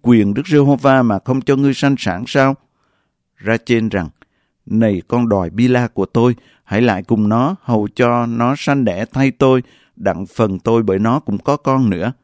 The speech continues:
Vậy, Rachel đưa Bi-la làm hầu Gia-cốp, và người đi lại cùng nàng. Bi-la thọ thai, sanh một con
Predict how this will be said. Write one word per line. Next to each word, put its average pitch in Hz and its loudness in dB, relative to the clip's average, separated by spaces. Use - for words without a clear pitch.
Vậy, 87 -6
Rachel 127 2
đưa 127 4
Bi-la 117 2
làm 92 -4
hầu 85 -2
Gia-cốp, 104 -2
và 113 0
người 117 2
đi 131 4
lại 107 -4
cùng 92 -2
nàng. 90 -6
Bi-la 135 2
thọ 85 -6
thai, 110 -2
sanh 117 -2
một 101 -4
con 113 -2